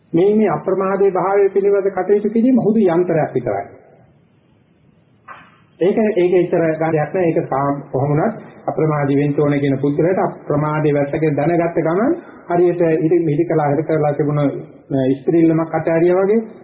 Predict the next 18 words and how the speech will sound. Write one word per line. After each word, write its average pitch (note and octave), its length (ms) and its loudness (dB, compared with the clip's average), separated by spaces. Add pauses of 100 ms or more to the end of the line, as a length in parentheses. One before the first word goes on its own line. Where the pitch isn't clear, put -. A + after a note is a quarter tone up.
ඇදලා D3 360 0
අතාරන D3+ 300 0
ගඩ C#3 220 -4
පොලයක් D#3+ 340 0
වගේ G#3+ 340 0 (260)
වහාම G#3+ 520 0 (180)
අප්‍රමාද D#3 500 -2
ක්‍රියාවලිය C3+ 440 0
වැඩ A2+ 180 -2
කරනවා. G2+ 280 -10 (220)
ඉතාමත් G#3+ 580 -2
වැදගත්කම C3 600 0
තියෙන්නේ C#3+ 460 0 (280)
අප්‍රමාද C#3+ 640 -2
බව, C3+ 220 0 (1200)
අප්‍රමාද C3+ 440 -2
බව B2+ 220 0
සලකමින් F#3 560 0